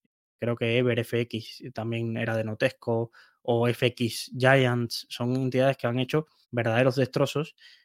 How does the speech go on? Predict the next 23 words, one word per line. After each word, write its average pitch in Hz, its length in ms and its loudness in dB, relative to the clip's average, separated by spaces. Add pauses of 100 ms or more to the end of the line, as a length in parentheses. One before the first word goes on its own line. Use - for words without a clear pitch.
(100)
y 170 400 4
van 143 240 4
cambiando 143 480 4
de 139 80 2
marca 151 300 2
según 123 300 -2
la 123 100 2
región, 151 420 2 (300)
pero 131 220 4
la 139 120 4
matriz 123 400 -4
sigue, 131 300 -2
que 131 100 0
es 120 80 -4
Notesco. 117 360 -6
Entonces, 123 240 -2
yo 143 100 2
cada 135 180 6
vez 143 120 2
que 139 180 -4
hay 135 120 2
un 127 120 0
broker 131 340 0